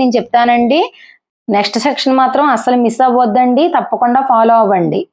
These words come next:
ఇప్పుడు చూడండి, నేను వైట్ వేసి నీట్ గా ఫినిషింగ్ ఇచ్చేసాను కదండి, మొత్తం కంప్లీట్ అయిపోయింది. ప్యారెట్ మొత్తం కంప్లీట్ అయిపోయిన తర్వాత చాలా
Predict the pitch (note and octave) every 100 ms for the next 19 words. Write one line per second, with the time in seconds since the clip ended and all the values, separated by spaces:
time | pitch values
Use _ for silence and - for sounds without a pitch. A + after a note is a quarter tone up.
0 | _ _ _ - G#3 B3+ B3+ A#3 A#3+ C4
1 | C4 E4 D4+ B3 A#3 A3 C4 B3 D4+ D4
2 | A3+ A#3 C4 C4 B3 A#3+ B3+ C4 B3 A#3
3 | A#3+ A#3+ A#3+ A#3+ B3 D#4+ B3 - B3 B3+
4 | G#3+ A#3 A#3 A#3 A3+ A#3 A#3 A#3 B3 F4
5 | - - - _ _ _ A3 G#3+ A3+ C4
6 | C4+ A3+ B3 C4 A#3+ A3+ B3+ B3+ A#3+ B3
7 | B3 B3+ - G#3 G#3+